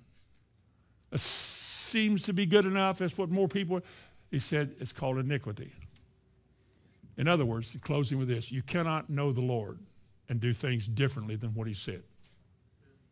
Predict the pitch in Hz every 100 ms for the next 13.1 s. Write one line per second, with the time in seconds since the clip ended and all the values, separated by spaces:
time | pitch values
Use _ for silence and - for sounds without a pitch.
0 | _ _ _ - 131 135 143 131 131 147
1 | 143 131 127 131 131 117 - 156 170 180
2 | 165 - - - _ - _ _ _ _
3 | _ _ _ _ _ _ _ _ _ _
4 | _ _ _ _ _ _ _ _ _ _
5 | _ 123 127 - 147 139 - - 151 135
6 | 147 120 127 - 151 - 135 - 160 120
7 | - - - - - - - - _ _
8 | 135 123 113 110 110 - - - - -
9 | _ - _ _ _ _ 123 127 135 165
10 | 131 131 131 127 117 110 - 120 90 -
11 | - - _ - - - - _ _ -
12 | 135 147 135 143 - 143 143 131 - -
13 | -